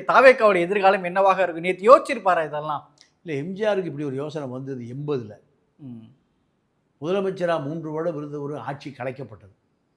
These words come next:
Speaker 1: ம்.
Speaker 2: ஆட்சி கலைக்கப்பட்டது, சினிமாக்கே திரும்பிடலான்னு முடிவு பண்ணார். சினிமா, எம் ஜி ஆருக்கே அந்த நிலைமை வந்தது.
Speaker 1: ம்.
Speaker 2: அதன் பிறகு அவர் என்ன பண்ணாரு? ஸ்டாண்டை மாத்தினார்.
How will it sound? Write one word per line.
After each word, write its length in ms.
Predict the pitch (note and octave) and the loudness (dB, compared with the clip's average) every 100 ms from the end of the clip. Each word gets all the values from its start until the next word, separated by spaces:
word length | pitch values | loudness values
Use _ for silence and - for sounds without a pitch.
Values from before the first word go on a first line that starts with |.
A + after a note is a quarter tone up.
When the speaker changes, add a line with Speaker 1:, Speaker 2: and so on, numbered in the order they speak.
| _ | _
Speaker 1:
ம். 180 | C3 A#2+ - | -20 -20 -16
Speaker 2:
ஆட்சி 360 | - D#3 F3+ F#3+ | -2 -2 -2 -6
கலைக்கப்பட்டது, 760 | F#3 D3+ E3+ D#3+ D3+ D#3 E3 E3 B2+ - _ | -6 -6 -6 -8 -10 -8 -4 -4 -4 -10 _
சினிமாக்கே 380 | G3 G3+ G3 F3+ | -4 -2 -2 -2
திரும்பிடலான்னு 540 | D3+ E3+ E3+ D#3+ D#3+ | -4 -6 -6 -6 -6
முடிவு 200 | C3 C#3 A#2+ | -8 -8 -10
பண்ணார். 260 | A2 G#2 _ _ _ _ _ _ _ _ _ _ _ _ | -12 -18 _ _ _ _ _ _ _ _ _ _ _ _
சினிமா, 240 | F3 G3 | -4 -2
எம் 220 | E3 F#3+ | -2 0
ஜி 100 | G#3 | 6
ஆருக்கே 320 | B3+ B3+ A#3 | 8 8 6
அந்த 120 | B3 A3+ | 4 2
நிலைமை 200 | G#3+ G#3 | 0 0
வந்தது. 340 | G3 F#3+ C#3+ A2 - _ _ _ _ _ | 2 0 0 -6 -16 _ _ _ _ _
Speaker 1:
ம். 340 | D3 C3 B2 | -20 -18 -14
Speaker 2:
அதன் 280 | C3 E3+ F3 | -4 -2 0
பிறகு 300 | F3 A3 B3+ | 2 4 4
அவர் 180 | A3+ F3 | 4 2
என்ன 100 | F3 | 0
பண்ணாரு? 480 | E3+ D#3+ D3 C#3+ C3 B2+ B2 A#2+ _ _ _ _ _ _ | -2 -4 -4 -2 -2 -4 -6 -12 _ _ _ _ _ _
ஸ்டாண்டை 440 | - - E3 F3+ C#3+ | -20 -6 -4 -2 -4
மாத்தினார். 440 | A#2 A2+ A2+ G#2 | -6 -10 -14 -20